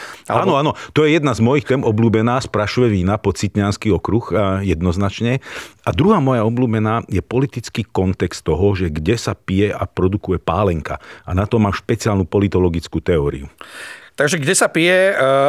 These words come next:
Speaker 1: o tom sa už v podstate, e, môžeme začať trošku baviť, lebo v niektorých prípadoch mám pocit, že naši najvyšší štátni predstavitelia na niektoré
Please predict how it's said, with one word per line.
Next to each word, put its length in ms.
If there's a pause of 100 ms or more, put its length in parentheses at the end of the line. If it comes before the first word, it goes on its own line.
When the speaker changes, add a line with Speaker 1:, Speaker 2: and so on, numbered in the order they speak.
(120)
Speaker 1:
o 80
tom 160
sa 80
už 160
v 80
podstate, 320
e, 40 (120)
môžeme 480
začať 240
trošku 240
baviť, 320
lebo 240
v 160
niektorých 320
prípadoch 320
mám 160
pocit, 320
že 320 (400)
naši 400
najvyšší 400
štátni 240
predstavitelia 640
na 160
niektoré 560